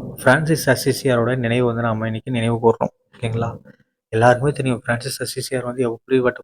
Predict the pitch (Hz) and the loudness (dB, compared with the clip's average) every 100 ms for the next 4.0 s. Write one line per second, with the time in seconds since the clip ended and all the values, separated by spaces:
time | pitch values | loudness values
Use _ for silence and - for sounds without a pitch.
0 | - 120 123 123 117 107 107 _ _ _ | -6 -2 -2 -2 -6 -12 -16 _ _ _
1 | _ _ _ 113 117 117 - _ _ _ | _ _ _ -8 -6 -6 -10 _ _ _
2 | _ _ - 117 123 135 - 131 123 127 | _ _ 0 2 4 2 2 0 2 2
3 | 127 127 123 123 127 - 120 117 123 | 2 0 0 0 -2 -6 -8 -4 -6